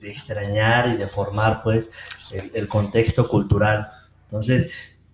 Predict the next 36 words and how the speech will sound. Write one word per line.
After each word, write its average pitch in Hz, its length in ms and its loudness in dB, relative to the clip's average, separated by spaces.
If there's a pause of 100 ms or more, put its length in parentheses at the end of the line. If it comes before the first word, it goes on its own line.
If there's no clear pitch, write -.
(140)
yo 120 180 2
creo 143 140 6
que 139 200 4
la 113 160 4
tragedia 131 480 6
es 135 120 4
que 120 160 0
su 117 100 6
identidad 113 640 4
es 123 120 0
que 117 100 -4
no 113 140 4
tienen 123 300 2
identidad, 101 760 0
<laughs> - 760 -10
o, 165 520 6
o 117 180 2
que 120 80 0
van 120 160 4
construyendo 117 520 2
una 120 120 2
identidad, 120 420 2
pero 120 180 2
t-, 131 80 -6
nosotros 151 440 0
no 196 80 -2
estamos 180 380 -8
tan 131 200 -10
lejos. 135 580 -8 (280)
Si 120 140 -4
nosotros 117 340 -2
no, 165 300 -2 (140)
no 120 240 -6
es 127 140 -6
un 147 120 -4
comentario, 127 680 0